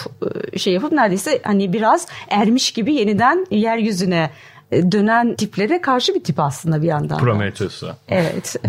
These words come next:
Speaker 1: evet, Prometheus değil. E,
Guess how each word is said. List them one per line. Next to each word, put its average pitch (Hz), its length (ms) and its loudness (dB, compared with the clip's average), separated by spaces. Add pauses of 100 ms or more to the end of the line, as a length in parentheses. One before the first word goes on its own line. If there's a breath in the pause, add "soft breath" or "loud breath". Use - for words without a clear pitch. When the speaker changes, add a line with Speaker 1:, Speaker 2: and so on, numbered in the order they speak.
(140)
Speaker 1:
evet, 160 320 0
Prometheus 175 640 0
değil. 196 320 0 (640 loud breath)
E, 180 60 2